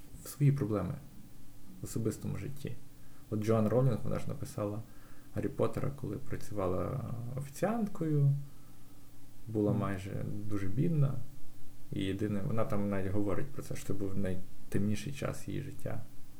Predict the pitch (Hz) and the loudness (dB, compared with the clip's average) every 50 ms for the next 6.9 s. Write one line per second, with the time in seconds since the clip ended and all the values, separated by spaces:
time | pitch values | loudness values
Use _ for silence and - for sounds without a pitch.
0 | - - - - - - - - - - - - - - - - - - - - | -6 -2 2 2 2 4 4 2 2 2 2 2 2 4 4 4 4 4 6 4
1 | - - - - - - - - - - - 90 92 90 - - - - - - | 4 4 4 2 0 2 0 0 0 0 0 0 0 0 0 -2 -4 -6 -4 -6
2 | - - - - 98 - 95 98 95 92 - - 139 139 - - - - - - | -6 -6 -6 -4 -4 -2 -2 -2 -4 -2 2 4 4 4 4 2 -4 -6 -6 -6
3 | - - - - - - - 151 165 156 - - - - - - - - - - | -8 -8 -8 -8 -2 2 4 4 4 4 0 -6 -12 -14 -14 -12 -10 -10 -10 -12
4 | - - - - - - - - 147 139 - - - - - - - - - - | -12 -12 -8 -8 -8 -6 -4 0 0 0 -2 -2 -12 -12 -12 -12 -10 -8 -4 -2
5 | 143 131 117 113 110 - - 110 110 110 110 107 - - - 127 117 117 113 - | 0 0 2 2 0 0 0 0 2 2 2 0 -2 -2 -2 0 0 0 0 0
6 | - - - 147 135 123 120 - - 135 131 - 131 120 117 113 110 107 | -2 -2 2 4 4 4 2 2 2 0 2 4 6 6 6 6 4 4